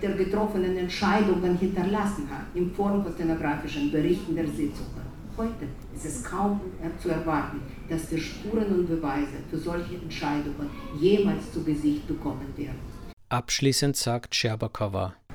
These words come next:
Speaker 1: Putin ist eine Krise der Weltordnung. Er ist der Mann, der eine große Anzahl globaler Elite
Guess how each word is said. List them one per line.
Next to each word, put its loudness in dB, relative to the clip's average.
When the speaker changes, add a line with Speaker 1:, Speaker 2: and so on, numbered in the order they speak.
Speaker 1:
Putin 0
ist -2
eine 4
Krise 0
der 0
Weltordnung. -6
Er 0
ist -4
der 0
Mann, 2
der -2
eine 2
große 2
Anzahl 0
globaler 0
Elite 0